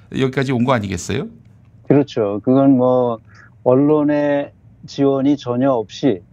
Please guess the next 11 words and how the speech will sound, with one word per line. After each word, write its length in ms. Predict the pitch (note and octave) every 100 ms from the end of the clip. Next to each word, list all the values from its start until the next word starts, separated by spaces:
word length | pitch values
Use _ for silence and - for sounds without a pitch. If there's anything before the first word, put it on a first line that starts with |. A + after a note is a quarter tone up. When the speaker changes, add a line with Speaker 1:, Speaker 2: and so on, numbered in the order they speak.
| _ - _ - - -
Speaker 1:
음. 240 | G#2 F2
Speaker 2:
그 300 | F#2 A2+ A2+ G#2+
혼자의 580 | - D#3 C#3+ C#3+ C3+
힘으로 680 | B2 C3+ A#2+ A#2 A#2 A#2 A2+ A#2+
여기까지 880 | A#2 A2+ - A2 G2+ A2 G#2 G2+ G2+ - -
온 280 | C#3+ B2+ B2+
것만 440 | B2 A#2+ B2 B2
해도 460 | G#2+ F#2+ B2 G2 A#2+
Speaker 1:
음. 380 | C3+ A2+ G2 F#2 - - - - _ C3
Speaker 2:
이재명이 1000 | C3+ B2 C#3+ C3+ C3 C3 B2+ C3 C3+
얼마나 720 | C#3 A#2+ B2 B2 B2 B2+ B2